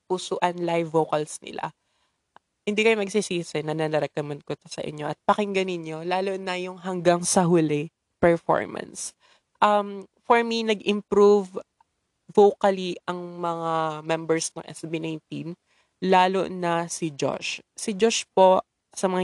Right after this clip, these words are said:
hindi nakakaalam, ay isang rapper. And bihira sa rapper ang nakakakanta.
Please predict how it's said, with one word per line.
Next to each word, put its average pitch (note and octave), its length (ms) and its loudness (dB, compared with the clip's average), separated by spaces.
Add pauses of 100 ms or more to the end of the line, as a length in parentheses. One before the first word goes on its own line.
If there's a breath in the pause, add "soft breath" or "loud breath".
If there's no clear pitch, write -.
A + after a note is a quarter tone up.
hindi F3+ 80 -2
nakakaalam, E3+ 800 -2
ay F#3 160 4
isang F3+ 400 0
rapper. D3+ 640 0 (640)
And G3+ 480 4 (560)
bihira A3 640 6
sa G3+ 240 2
rapper E3+ 480 2
ang E3+ 160 -4
nakakakanta. D#3+ 1040 -8